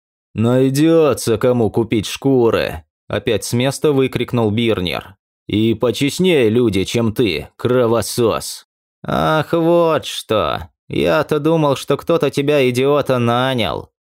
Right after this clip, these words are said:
усмехнулся Урхард. "А ты просто решил выжать меня из села и занять мое место? И кто еще у тебя в компаньонах? Дай-ка я догадаюсь. Староста, да?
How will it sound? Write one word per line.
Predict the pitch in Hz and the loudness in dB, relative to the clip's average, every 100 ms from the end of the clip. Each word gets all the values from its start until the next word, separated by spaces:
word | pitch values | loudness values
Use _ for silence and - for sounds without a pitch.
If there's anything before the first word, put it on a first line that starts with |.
| - | -8
усмехнулся | 104 - 120 143 131 95 110 | -6 -2 -2 0 0 0 0
Урхард. | 127 127 - 101 85 - _ _ - | 2 2 0 -4 -6 -14 _ _ -10
"А | - 170 | -4 -4
ты | - 208 | 0 0
просто | 196 - 170 - 156 | 2 0 0 0 0
решил | 156 - 165 151 | 0 0 2 4
выжать | 170 139 127 120 | 2 2 0 -2
меня | 135 139 135 | -2 0 0
из | 117 - | -2 -2
села | 123 123 147 160 107 | -2 0 2 0 0
и | 110 | 0
занять | 113 151 147 - | 0 0 0 0
мое | 147 143 | 0 0
место? | 160 190 170 - - 78 76 _ _ - | 0 0 -2 -4 -6 -6 -8 _ _ -6
И | 175 | -6
кто | 170 - 220 | -4 -2 2
еще | 180 127 - 175 | 2 0 -2 0
у | 131 | 0
тебя | 139 147 | 0 -2
в | 135 | -2
компаньонах? | 143 127 156 190 190 147 110 - - _ _ - | -2 -2 -2 0 2 2 0 -4 -10 _ _ -10
Дай-ка | 170 180 180 185 | -4 0 0 0
я | 185 175 | 0 0
догадаюсь. | 170 175 185 165 113 78 64 - - _ | 0 0 0 0 0 0 -4 -8 -20 _
Староста, | - - 208 220 165 101 - 101 | -20 -6 -2 0 0 -2 -2 -4
да? | 101 160 180 160 | 0 0 0 -2